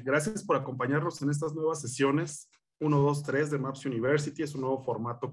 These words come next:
que acabamos de lanzar aquí dentro de Maps. Estas sesiones han sido creadas para poder capacitar al departamento tanto comercial,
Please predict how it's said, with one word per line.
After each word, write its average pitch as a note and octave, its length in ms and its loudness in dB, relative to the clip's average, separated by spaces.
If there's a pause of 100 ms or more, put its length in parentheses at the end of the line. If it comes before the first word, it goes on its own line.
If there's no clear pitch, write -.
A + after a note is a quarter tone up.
que G#2+ 100 -6
acabamos A#2 360 0
de B2 80 2
lanzar A#2 420 2 (380)
aquí B2 300 -6
dentro A#2+ 240 2
de B2+ 80 6
Maps. F#3 440 2 (280)
Estas F3+ 220 -4
sesiones F3 360 2
han E3 100 2
sido E3 240 0
creadas D3 440 0
para B2+ 200 -2
poder B2 300 -2
capacitar C3 720 -2 (420)
al A#2 200 -2
departamento B2 640 0
tanto A2+ 260 -2
comercial, D3 760 -2